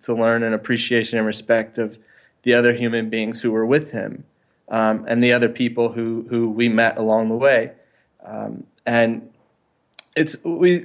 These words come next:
we've sp-, specifically, there's a, a moment where we were with, um, Justin Timberlake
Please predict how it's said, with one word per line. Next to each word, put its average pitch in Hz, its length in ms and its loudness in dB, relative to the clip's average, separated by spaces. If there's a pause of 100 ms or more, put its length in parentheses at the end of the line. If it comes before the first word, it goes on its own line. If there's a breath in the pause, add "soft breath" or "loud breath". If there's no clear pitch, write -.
(120)
we've 185 260 -2
sp-, - 320 -20
specifically, 156 1120 0 (520 soft breath)
there's 143 240 2
a, 147 100 0 (800)
a 135 140 0 (180)
moment 160 380 2
where 139 180 2
we 131 180 2
were 131 240 2
with, 120 380 0
um, 120 240 -2
Justin 123 420 0
Timberlake 165 840 2